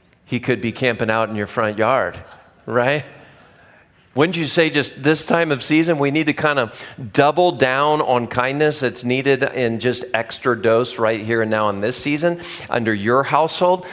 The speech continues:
but also in this world? Wouldn't you just agree this world needs a sense of greater kindness? Yeah? Anybody disagree with that? You know what? I'm not even gonna ask for a show of hands. That's just a rhetorical question because the whole world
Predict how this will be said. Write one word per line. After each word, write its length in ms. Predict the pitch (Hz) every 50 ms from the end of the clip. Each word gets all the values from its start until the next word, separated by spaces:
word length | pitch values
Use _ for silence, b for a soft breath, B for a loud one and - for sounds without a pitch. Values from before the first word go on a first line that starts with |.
| B B -
but 100 | - 170
also 340 | 180 196 202 - - 208 208
in 80 | 202
this 180 | 202 202 - 175
world? 440 | 175 175 190 220 233 220 170 131 120
Wouldn't 200 | 135 151 165 170
you 80 | 185
just 200 | 175 185 175 -
agree 240 | 185 165 170 185 190
this 220 | 185 175 160 -
world 540 | 143 139 147 170 190 180 165 156 156 156 B B B B B
needs 220 | 143 151 151 147
a 80 | 147 131
sense 640 | - - - 175 160 156 156 143 - - - - B B B B B B B
of 540 | - - 143 139 135 135 113 117 - - 123
greater 320 | 117 135 147 156 160 151
kindness? 800 | - - - 147 139 127 110 101 87 80 - - - - - - _ _ _ -
Yeah? 320 | 113 127 151 175 185 170 160 -
Anybody 280 | - 160 151 151 143
disagree 340 | 117 120 117 - - 120 113
with 100 | 113 107
that? 360 | - 113 113 113 - - - -
You 140 | 131 147 139
know 80 | 127
what? 200 | 127 123 120 -
I'm 120 | - 131 127
not 60 | 123
even 160 | 120 107 101
gonna 100 | 101 98
ask 120 | 98 -
for 120 | - 107 104
a 20 |
show 180 | 92 - 110 104
of 60 | 98
hands. 240 | 107 107 104 98 B B B B B
That's 180 | B 117 113 -
just 200 | 120 107 - -
a 40 | 98
rhetorical 580 | 101 95 - - 113 107 107 107 - 101 101
question 420 | - - - 110 104 - - 117 101
because 300 | 98 - - 123 107 -
the 80 | -
whole 400 | - - - 175 196 220 226 196
world 540 | 147 120 120 127 135 139 117 101 92 - B